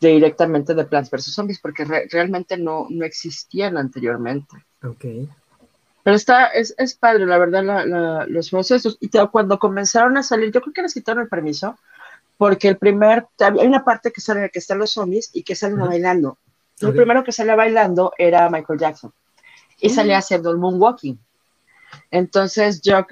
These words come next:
Speaker 1: eso es extremadamente específico de Michael Jackson, y yo creo que eventualmente les dijeron, "¿Sabes qué? Ya no lo puedes usar, querido, porque, pues,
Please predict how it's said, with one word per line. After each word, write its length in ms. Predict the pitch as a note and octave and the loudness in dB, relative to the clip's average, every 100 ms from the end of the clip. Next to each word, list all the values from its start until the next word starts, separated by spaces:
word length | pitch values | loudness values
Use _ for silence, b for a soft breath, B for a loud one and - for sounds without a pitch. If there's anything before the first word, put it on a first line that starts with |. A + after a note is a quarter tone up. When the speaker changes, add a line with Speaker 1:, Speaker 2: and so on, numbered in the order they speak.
| E3 | -4
Speaker 1:
eso 180 | G3+ | -4
es 120 | A3+ - | -4 -6
extremadamente 760 | G3+ - A3 G#3+ A#3 A#3 G#3+ G#3 | -12 -6 -4 2 2 2 -2 -6
específico 500 | - - F#3+ G3+ F#3+ | -10 -8 -6 -2 2
de 80 | |
Michael 320 | F3+ F3 G#3 A#3+ | 2 0 0 2
Jackson, 360 | C#4 B3+ A#3 - | 0 -2 -6 -4
y 80 | |
yo 140 | F3+ F3+ | -2 0
creo 180 | F3+ F3 | 0 -2
que 80 | |
eventualmente 640 | F#3+ F3 E3+ E3+ D#3+ D3+ E3 | -2 -4 0 -2 -2 -8 -10
les 100 | D3+ | -8
dijeron, 300 | D3 D3+ C#3+ | -8 -6 -8
"¿Sabes 220 | D#3+ E3 | -8 -8
qué? 160 | - D#3 | -10 -8
Ya 100 | C#3+ | -4
no 60 | G3 | -4
lo 140 | G#3+ | -2
puedes 260 | G3+ F3 - | 0 0 0
usar, 340 | B3 - C#4+ | -6 -8 -8
querido, 420 | - D4 D4+ D#4 | -6 -4 -4 -6
porque, 220 | C#4+ B3 E3+ | -10 -12 -14
pues, 320 | - C#3+ - | -12 -18 -20